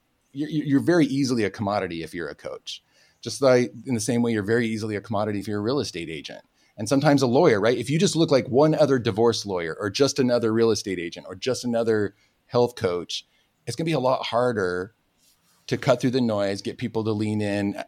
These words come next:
say, "Hey, I need to hear more about what it is that you do," and then want to work with you. And so it's all about having positioning that brings you up above the, the noise floor.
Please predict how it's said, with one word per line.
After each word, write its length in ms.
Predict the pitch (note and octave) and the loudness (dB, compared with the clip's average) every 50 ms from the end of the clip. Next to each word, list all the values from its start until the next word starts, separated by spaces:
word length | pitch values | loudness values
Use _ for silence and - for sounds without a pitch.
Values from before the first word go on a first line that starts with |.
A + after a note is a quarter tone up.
| - - - | -14 -18 -14
say, 260 | - - A2+ G#2 G2 | -8 -4 -2 -2 -2
"Hey, 220 | G#2+ D3+ C#3+ A2+ - | -2 -4 -4 -4 -4
I 80 | A#2 | -2
need 140 | B2+ D3 D3+ | -2 -2 0
to 140 | C#3 G#2+ - - | -2 -4 -4 -6
hear 180 | - - A#2 | -8 -6 -4
more 220 | A2 A2+ D3+ F3 B2+ | -4 -4 -2 -2 -2
about 220 | F2+ F2 F#2 F2+ | -2 -2 -2 -2
what 120 | G2+ G2+ G2 | -2 -2 -2
it 80 | G2+ | -2
is 140 | G2 F#2+ F2+ | -2 -4 -4
that 160 | F#2+ E2 - | -6 -6 -6
you 100 | E2+ F#2+ | -6 -10
do," 460 | F#2 - E3 F3+ D3 G#2+ G2+ G#2+ A2 | -8 -4 -2 0 0 2 2 0 0
and 100 | G#2+ G#2 | 0 0
then 140 | G#2 G#2 G#2 | -2 -2 -2
want 240 | F#2+ G2+ F#2+ C#2+ - | -2 -2 -4 -4 -6
to 400 | - - F#2 F2 E2+ E2+ F2 F2 | -8 -6 -6 -4 -4 -4 -6 -6
work 260 | G2+ D3 E3 D#3 D#3+ | -6 -6 -6 -6 -4
with 180 | G#2 F2 - - | -6 -6 -8 -8
you. 260 | - - - - - _ _ _ - - - - _ - | -14 -12 -12 -12 -14 _ _ _ -20 -20 -20 -20 _ -6
And 140 | A#2+ A2+ - | -6 -2 2
so 400 | - C#3 B2 A2+ G#2 G2+ G2+ - | 4 6 6 6 6 4 0 -4
it's 140 | - A2+ - | -8 -8 -4
all 240 | - B2 C3+ C#3 C#3 | 0 2 2 4 2
about 300 | C3 G#2+ C3 A2+ G#2 - | 2 4 4 4 4 2
having 640 | - - B2 C3 C#3+ C3 G#2+ G2 F#2 F2+ F#2+ A2 A2 - _ _ _ _ _ _ _ _ _ _ _ _ _ _ _ _ _ _ _ _ | 0 0 0 2 2 2 0 -2 -4 -4 -6 -6 -8 -10 _ _ _ _ _ _ _ _ _ _ _ _ _ _ _ _ _ _ _ _
positioning 640 | - - B2 G#2+ A#2+ F3 F#3 - D3 A#2+ A#2 A2 A2 G2 | -8 -6 -2 2 4 4 4 6 4 4 2 2 0 0
that 180 | G2 F#2 F2+ | 0 -2 -2
brings 360 | A2+ A#2 B2 C3 C3+ B2 - | -2 0 2 2 2 2 2
you 140 | A2+ A2+ A2+ - | 2 0 0 2
up 260 | B2 B2 A2+ - - | 0 0 -2 -2 -4
above 640 | - G#2 - A2+ A#2+ C#3+ G#2 F#2 F#2+ F#2+ G2+ G#2 G2+ - _ _ _ _ _ _ _ _ _ _ _ _ _ _ _ - | -10 -4 2 4 4 4 4 4 2 0 -2 -4 -12 -18 _ _ _ _ _ _ _ _ _ _ _ _ _ _ _ 2
the, 360 | A2+ A2+ G#2+ G2 G2 G2 G2 | 4 4 6 6 4 2 0
the 120 | G#2+ A2+ G#2 | -2 -2 0
noise 280 | G#2 C3 D#3+ D3+ C3 | 0 2 2 0 0
floor. 440 | - - G#2 F#2 C#2+ C#2 G#1 - - | -2 -4 -4 -4 -4 -4 -6 -10 -14